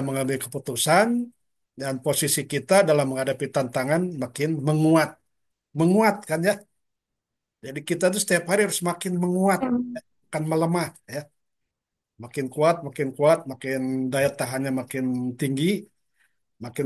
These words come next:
Speaker 1: beradaptasi, makin daya saingnya makin tinggi ya. Karena hidup adalah persaingan. Benar nggak hidup adalah persaingan?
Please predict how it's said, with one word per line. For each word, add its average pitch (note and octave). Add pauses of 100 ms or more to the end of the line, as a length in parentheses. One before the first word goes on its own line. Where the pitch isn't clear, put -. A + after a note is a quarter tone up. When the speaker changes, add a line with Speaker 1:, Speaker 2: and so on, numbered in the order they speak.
Speaker 1:
beradaptasi, C3+ (200)
makin C#3 (380)
daya C#3 (120)
saingnya C#3+
makin E3 (320)
tinggi F3+ (280)
ya. A#2+ (220)
Karena D#3+ (280)
hidup D3+ (100)
adalah C#3+ (100)
persaingan. C#3 (580)
Benar E3
nggak G3
hidup D#3+
adalah D3
persaingan? C#3+